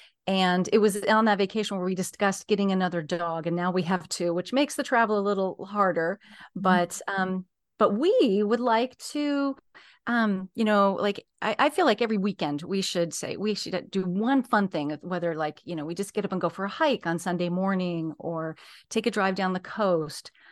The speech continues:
Speaker 1: um, d-, do some more long weekends, um, you know, things like that. Well, I think that we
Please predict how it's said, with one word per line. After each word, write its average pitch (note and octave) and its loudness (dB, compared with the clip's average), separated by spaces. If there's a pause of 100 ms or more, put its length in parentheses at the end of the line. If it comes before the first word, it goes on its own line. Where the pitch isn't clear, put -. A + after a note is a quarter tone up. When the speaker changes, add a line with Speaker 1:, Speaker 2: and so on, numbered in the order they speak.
(240)
Speaker 1:
um, E3 -6 (180)
d-, G3 -8
do C4+ 4
some C4+ 4
more A#3+ 6
long A3 2
weekends, E3+ -4 (220)
um, E3+ -2 (140)
you G3 -4
know, F3 0
things A#3 -2
like G#3 0
that. D#3+ 4
Well, F#3+ 2
I - -6
think A3 -4
that G#3 2 (340)
we G3 -2